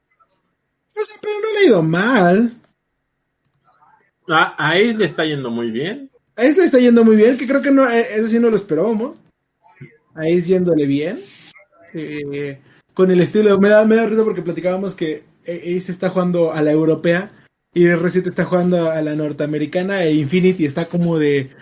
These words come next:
Speaker 1: poder latino, que no creo que vaya a ser suficiente para, para derrotar cómo están jugando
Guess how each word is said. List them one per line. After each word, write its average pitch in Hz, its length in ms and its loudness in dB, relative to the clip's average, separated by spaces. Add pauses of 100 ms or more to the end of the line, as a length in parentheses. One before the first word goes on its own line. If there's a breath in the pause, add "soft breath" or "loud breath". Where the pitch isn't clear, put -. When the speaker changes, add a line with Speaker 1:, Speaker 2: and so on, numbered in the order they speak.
(140)
Speaker 1:
poder 254 320 4
latino, 233 640 4
que 180 120 2
no 180 180 2
creo 180 140 0
que 170 100 -8
vaya 180 160 0
a - 40 -4
ser 180 180 -2
suficiente 147 560 -8
para, 131 360 -10 (640 loud breath)
para 143 200 -6
derrotar 143 500 -2
cómo 165 160 -2
están 151 200 -2
jugando 139 580 -4